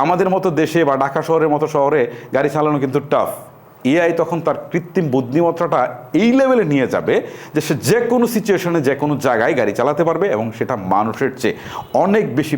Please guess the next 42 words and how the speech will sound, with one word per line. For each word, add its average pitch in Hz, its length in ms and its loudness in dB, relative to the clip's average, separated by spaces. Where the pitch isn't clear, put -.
পাওয়ারফুল 98 560 0
হবে 98 180 0
তার 120 180 2
ড্রাইভিং 196 320 2
স্কিল। - 240 -4
এছাড়াও 196 300 2
সে 196 60 -4
ট্রাফিক 143 340 0
ব্যবস্থাটাকে 170 500 0
এমনভাবে 156 300 0
নিয়ন্ত্রণ 139 360 0
করবে 170 240 2
যে 131 120 -4
ট্রাফিক 127 380 -2
জ্যামটা 123 300 0
আসলে 135 180 0
থাকবে 98 360 -2
না। 73 60 -10
যেমন 160 180 2
গাড়িগুলা 147 380 2
যখন 185 200 -2
একটা 170 280 -4
আর 160 120 2
একটার - 220 -2
সাথে 165 180 2
বা 143 60 2
সেন্ট্রালের 165 400 0
সাথে 170 140 -4
সংযুক্ত 165 300 0
থাকবে, 117 260 0
তখন 147 180 0
কোন 160 100 0
দিকে 156 160 2
গাড়ি 143 140 4
ভেসে 131 260 0
আছে, 147 140 -2
কোন 139 180 0
দিকে 135 180 2
গাড়ি 123 140 2
কম 139 140 2
আছে, 127 200 -4
সেটা 127 160 -2